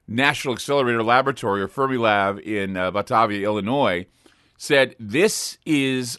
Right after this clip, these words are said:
our Mars rover landing moment." And so most of these findings are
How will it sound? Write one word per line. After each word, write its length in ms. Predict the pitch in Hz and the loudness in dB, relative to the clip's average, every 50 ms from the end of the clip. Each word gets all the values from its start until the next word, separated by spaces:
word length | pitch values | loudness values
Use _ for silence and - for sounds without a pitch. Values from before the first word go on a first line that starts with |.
| _ _ - | _ _ 0
our 580 | 131 127 123 127 127 123 123 120 123 120 147 - | 4 6 6 6 6 6 4 2 0 -4 -6 -12
Mars 680 | - 123 117 117 113 113 110 107 110 110 107 101 - - - - | -8 -4 0 2 4 4 4 4 4 2 0 -4 -8 -14 -16 -8
rover 540 | 101 104 107 107 104 92 98 98 98 98 | -2 2 2 2 2 0 0 -2 -2 -2
landing 460 | 85 95 104 98 95 92 92 90 87 90 | -4 -4 -4 -4 -4 -4 -4 -4 -4 -2
moment." 340 | 95 101 98 85 71 64 - _ _ _ _ _ _ _ _ _ _ _ _ _ _ _ _ _ _ _ _ _ _ - | -2 -2 -2 -4 -6 -12 -18 _ _ _ _ _ _ _ _ _ _ _ _ _ _ _ _ _ _ _ _ _ _ -14
And 100 | 123 117 | -12 -8
so 140 | - - 127 | -2 -2 0
most 220 | 110 120 147 160 - | 2 2 0 0 0
of 80 | - | -4
these 180 | 135 117 - - | -6 -8 -8 -4
findings 560 | - 131 127 139 143 127 107 98 98 90 - - _ _ _ _ _ _ _ - | -2 -2 0 0 -2 -4 -6 -6 -8 -10 -12 -18 _ _ _ _ _ _ _ 2
are 340 | 117 117 117 110 107 104 107 | 4 6 6 6 4 2 -4